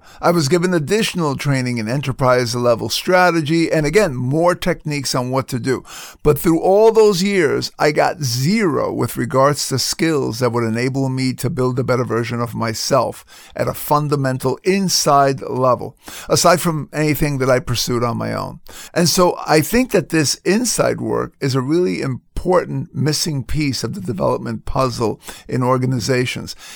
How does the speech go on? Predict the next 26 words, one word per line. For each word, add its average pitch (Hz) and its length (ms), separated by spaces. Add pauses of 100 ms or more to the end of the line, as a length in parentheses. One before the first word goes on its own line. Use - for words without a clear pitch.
(120)
especially 160 920
of 127 120
value 123 500
to 107 120
somebody 127 720 (380)
who's 160 260
in 147 140
an 131 100
E 139 160
R 139 160
G 131 300
leadership 131 920
role. 110 380 (560)
This 220 240
is 180 140
a 175 40
great 175 200
opportunity 156 380
for 127 120
that 127 220
person 139 320
in 120 100
that 120 180
E 143 200
R 135 160
G 131 360